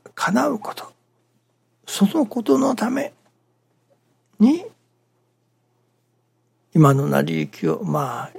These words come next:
今風に行けば成り行きということになりますが、今起こっておる事柄を修行として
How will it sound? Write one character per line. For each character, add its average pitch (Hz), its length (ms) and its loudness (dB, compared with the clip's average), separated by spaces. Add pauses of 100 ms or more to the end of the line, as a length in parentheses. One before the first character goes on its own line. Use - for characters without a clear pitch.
(320)
今 151 160 2
風 190 180 -4
に - 140 -2
行 180 80 -2
け 185 160 -6
ば - 140 0
成 147 160 -2
り - 100 -6
行 - 160 -8
き - 60 -18
と - 100 -4
い 82 60 0
う - 100 -4
こ - 120 -8
と 87 120 -8
に 226 100 -6
な - 140 -6
り - 100 -10
ま 220 140 -10
す - 140 -12
が、 - 160 -12 (640)
今 170 320 4
起 156 80 -6
こ 208 140 0
っ - 20 0
て 87 320 -2
お 92 120 2
る - 140 -4
事 - 300 -6
柄 62 260 -4
を 62 200 -6 (100)
修 - 240 -4
行 - 260 2
と 208 200 -4
し - 60 -2
て - 180 -6